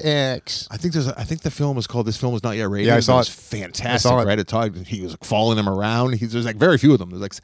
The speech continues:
Speaker 1: Yeah.
Speaker 2: anyways, all of this is being talked about at length and not taking up time on the other shows that I do, 'cause that was the whole point of it. I don't, I don't wanna, like, take away time by talking about all the bull-, like, Groupers. Just, I, I, one, um,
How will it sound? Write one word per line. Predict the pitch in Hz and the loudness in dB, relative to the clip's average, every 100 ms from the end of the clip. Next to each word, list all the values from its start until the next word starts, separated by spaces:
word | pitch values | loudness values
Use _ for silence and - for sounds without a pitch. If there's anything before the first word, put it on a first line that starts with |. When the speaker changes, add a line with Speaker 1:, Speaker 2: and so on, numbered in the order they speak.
| - | 0
Speaker 1:
Yeah. | 120 | 2
Speaker 2:
anyways, | 226 165 - - - - | 4 2 -2 -20 -20 -4
all | - 240 294 | 4 8 8
of | |
this | 247 180 | 6 2
is | 202 | 2
being | 226 | 4
talked | 180 202 156 | 4 6 6
about | 123 95 110 _ _ - | 4 2 -2 _ _ -2
at | 165 | 0
length | 196 156 135 | 4 2 4
and | 139 | 2
not | 156 | 4
taking | 185 151 | 2 2
up | 147 - | 0 2
time | 165 165 135 131 _ | 2 4 4 2 _
on | 139 127 123 117 104 - | 4 6 6 2 -4 0
the | 127 | 6
other | 202 190 | 8 8
shows | 147 120 | 6 6
that | 110 | 4
I | 101 | 0
do, | 92 110 | -2 -4
'cause | 110 | 0
that | 139 | 0
was | 123 | 2
the | 113 | 2
whole | 123 | 0
point | - 120 | 0 -2
of | 143 | 0
it. | 151 | 2
I | |
don't, | 123 131 | 2 2
I | 123 | 0
don't | 127 120 | -2 -2
wanna, | 131 123 | -4 -2
like, | 120 | -4
take | - 123 135 | -2 -2 0
away | 135 131 | 2 2
time | 117 117 131 | 0 -2 0
by | 131 | 0
talking | 117 123 120 120 | 2 2 0 0
about | 113 | 0
all | 117 | 2
the | 110 | 2
bull-, | 113 117 - - - | 2 0 -4 -16 -8
like, | |
Groupers. | - 294 - 107 | 2 4 4 2
Just, | 135 - - | 2 0 2
I, | 127 127 | 2 2
I, | 78 67 - | -4 -12 -8
one, | 120 143 139 139 - | 0 2 2 -2 -4
um, | 139 131 131 127 | 0 2 2 0